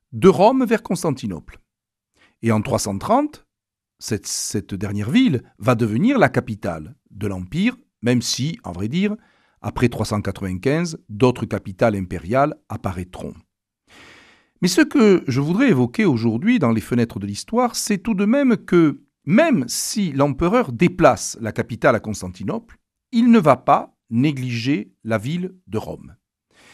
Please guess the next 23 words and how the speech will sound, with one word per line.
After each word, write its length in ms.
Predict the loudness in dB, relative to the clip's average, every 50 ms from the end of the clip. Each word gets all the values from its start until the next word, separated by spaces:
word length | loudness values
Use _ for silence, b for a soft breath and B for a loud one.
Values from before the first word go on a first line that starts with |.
| b b b b b b b b b b b b _ _ _ _ 0
Et 80 | 2
effectivement, 800 | 2 2 0 -2 -4 -4 -4 0 2 4 4 4 4 2 -2 _ _ _ _ _ _ _ _ _ _ _
il 140 | -4 -2 0
est 80 | 0 0
presque 600 | -2 -8 _ -2 -2 -2 -2 -2 -8 -4 0 2 2 4 2 0 -2 -6 -12 _ _
surprenant 680 | -4 -2 -2 -2 0 2 4 4 6 6 4 2 0
que, 340 | -2 0 4 4 4 4 4 0 -8 _ _ _ _ _
abandonnant 680 | -6 -4 -2 0 0 2 4 4 4 4 4 2 2 0
Rome, 440 | 0 -2 -4 -6 -6 -8 -14 -18 -20 _ _ _ _ _ _ _
il 140 | 2 6 6
a 60 | 6
voulu 260 | 6 4 2 2 2
quand 160 | 2 0 0
même 500 | 0 0 0 0 0 0 0 -2 -2 -6 -8 _ _ _ _ _ _ _ _ _ _ _
l'honorer, 680 | -4 4 6 8 8 8 6 4 2 0 -2 -4 -4 -6 _ _ _ _ b b b b b b
je 120 | 0 0 4
dirais 220 | 6 6 6 6
presque 360 | 4 4 2 2 2 2 0
la 160 | 2 4 4 2
choyer, 680 | 2 -2 0 4 4 4 4 4 2 2 0 -2 -6 _ _ _ _ _ _ _ _ _ _
par 360 | 4 6 6 6 6 2 -4 -16 _ _ _ _ _ _ -4
une 240 | -2 2 2 2
couverture 760 | 0 0 0 4 4 4 4 2 -2 -4 -2 0 0 0 -2